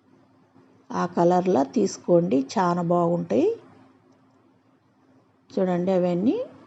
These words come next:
ఒక ప్లేట్లోకి తీసుకోండి. ఇప్పుడు మిగతా చూద్దాం, వేసి చూపించుతా. కొంచెం చేతిలో పిండి ముద్ద ఉంచుకొని అట్లా వేసుకోవాలి. పిండి అన్నది ఆ కంటెస్ట్లో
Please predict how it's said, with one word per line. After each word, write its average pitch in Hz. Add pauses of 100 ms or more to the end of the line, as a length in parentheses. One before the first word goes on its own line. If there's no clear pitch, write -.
(200)
ఒక 233
ప్లేట్లోకి 175
తీసుకోండి. 180 (1900)
ఇప్పుడు 214 (140)
మిగతా 175 (140)
చూద్దాం, 196 (120)
వేసి 170
చూపించుతా. 180 (1800)
కొంచెం 185 (120)
చేతిలో 185 (320)
పిండి 180
ముద్ద 170
ఉంచుకొని 175 (240)
అట్లా 185
వేసుకోవాలి. 175 (640)
పిండి 208
అన్నది 196 (220)
ఆ - (140)
కంటెస్ట్లో 196